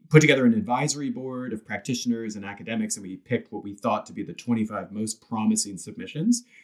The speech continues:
to then test in this massive experiment that had over thirty thousand people. So, uh, roughly the size of Ithaca, New York, where I, where I went to graduate school. So this whole town kind of took part in this study.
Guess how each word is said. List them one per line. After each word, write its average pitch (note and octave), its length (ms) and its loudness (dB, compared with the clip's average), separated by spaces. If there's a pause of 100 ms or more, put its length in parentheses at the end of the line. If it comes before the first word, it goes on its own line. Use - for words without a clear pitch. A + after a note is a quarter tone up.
to C3+ 100 8
then G#2+ 220 4
test - 400 -4
in G#2 80 -8
this G2 180 -12
massive G2 460 -6
experiment F#2 720 -10 (280)
that G#2+ 140 4
had F#2+ 380 -10
over G#2 160 -12
thirty B2 320 6
thousand G2 320 -4
people. - 320 -14
So, F2+ 320 -4 (340)
uh, F#2 300 -2 (260)
roughly A#2 380 4
the G2 80 -4
size F#2 320 -4
of E2+ 100 -16 (280)
Ithaca, A2+ 340 0
New F#2 100 -10
York, F2+ 520 -10
where F2+ 160 -8
I, F2 80 -8
where F#2 180 -6
I F#2 60 -8
went F2+ 160 -10
to F#2+ 40 -14
graduate F2 460 -14
school. - 320 -14
So - 100 -12
this - 160 -10
whole A#2 160 2
town F#2+ 580 -2
kind E2+ 160 -16
of E2+ 180 -18
took - 200 0
part F#2+ 260 -6
in F#2 60 -16
this F2+ 140 -6
study. F2 400 -8